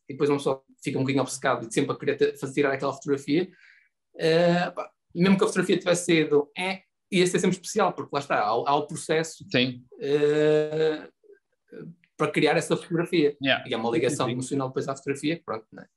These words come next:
Speaker 2: Claro, e, e
Speaker 1: Por isso
Speaker 2: valeu-te
Speaker 1: é que ela é
Speaker 2: um,
Speaker 1: uma das minhas favoritas, de minhas.
Speaker 2: e va-, e, e valeu-te um,
Speaker 1: <laughs>
Speaker 2: e valeu-te um prémio, não é? E valeu-te um, um prémio, foi, foi
Speaker 1: Sim,
Speaker 2: uma
Speaker 1: sim.
Speaker 2: surpresa boa. <laughs>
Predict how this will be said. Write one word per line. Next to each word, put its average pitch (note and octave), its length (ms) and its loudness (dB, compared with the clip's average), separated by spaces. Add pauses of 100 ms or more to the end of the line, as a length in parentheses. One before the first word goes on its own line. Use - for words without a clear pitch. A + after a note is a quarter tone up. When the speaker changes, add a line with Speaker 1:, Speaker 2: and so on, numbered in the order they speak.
(280)
Speaker 2:
Claro, A2+ 300 2
e, - 20 4
e B2+ 60 2
Speaker 1:
Por A#2+ 80 -4
isso B2+ 180 0
Speaker 2:
valeu-te C3 220 6
Speaker 1:
é - 40 2
que B2 60 0
ela C3+ 120 4
é - 20 4
Speaker 2:
um, C3+ 40 2
Speaker 1:
uma C#3+ 80 4
das C3+ 120 0
minhas C#3 180 2
favoritas, C3 460 -4
de B2 60 -8
minhas. A#2+ 260 -4
Speaker 2:
e D3 60 2
va-, C#3 200 2
e, C#3 260 -2
e C#3+ 60 4
valeu-te C3 320 4
um, B2+ 60 0
Speaker 1:
<laughs> C#3+ 200 0
Speaker 2:
e C#3 40 0
valeu-te B2+ 320 0
um A#2 100 0
prémio, A#2 360 0
não G#2+ 80 0
é? G#2 60 -2 (640)
E A#2 120 2
valeu-te A#2 260 6
um, A2+ 240 -2
um G#2+ 40 -4
prémio, G#2+ 440 -2
foi, A2 140 -2 (360)
foi A2 120 -4
Speaker 1:
Sim, A#2+ 160 0
Speaker 2:
uma A#2+ 100 0
Speaker 1:
sim. - 60 -4
Speaker 2:
surpresa B2 360 0
boa. A#2 320 4 (760)
<laughs> F3 420 0